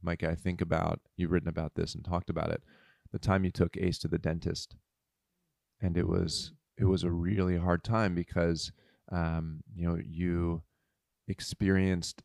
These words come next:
their lack of understanding. And, um, you know, we can kinda go through our life with Ace and we're just used to it. But then to have that wound kind of picked apart by somebody who doesn't,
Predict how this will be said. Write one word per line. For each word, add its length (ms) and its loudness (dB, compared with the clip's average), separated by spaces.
their 440 4
lack 340 -4
of 120 0
understanding. 760 -4
And, 520 -2
um, 380 -6
you 80 -4
know, 80 4
we 140 2
can 160 -6
kinda 240 -4
go 120 2
through 180 0
our 80 2
life 240 -2
with 120 -2
Ace 240 0
and 320 -6
we're 140 0
just 160 -4
used 200 0
to 80 -4
it. 120 -6
But 140 0
then 220 0
to 220 0
have 300 2
that 260 0
wound 580 0
kind 140 -4
of 120 -8
picked 280 0
apart 460 -4
by 140 -4
somebody 380 -2
who 140 -4
doesn't, 380 -4